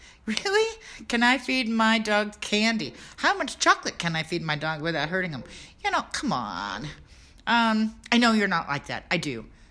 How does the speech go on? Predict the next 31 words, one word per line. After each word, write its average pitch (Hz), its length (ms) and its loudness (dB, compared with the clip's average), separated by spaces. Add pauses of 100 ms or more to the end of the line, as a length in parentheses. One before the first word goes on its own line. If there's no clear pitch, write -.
(140)
I 160 60 -4
do. 143 200 -4
I'm 180 140 -2
just 190 180 -2
sharing 196 300 0
my 165 160 -2
frustration 151 840 -4
with 151 300 -2 (400)
some 175 500 0 (240)
of 175 220 0
those 165 300 0
that 160 260 -2
just 165 320 -4
are 160 80 -2
totally 151 400 -6
clueless. 135 560 -8
And, 156 240 -4 (500)
um, 160 400 2 (640)
food 220 520 2
is, 170 520 -2 (640)
is 180 120 2
a 180 40 0
great 180 240 2
way 170 140 0
to 175 80 -4
cause 180 240 -2
disease, 269 400 0
because 180 340 -2
if 175 80 -8
you 208 100 -2
don't, 202 380 0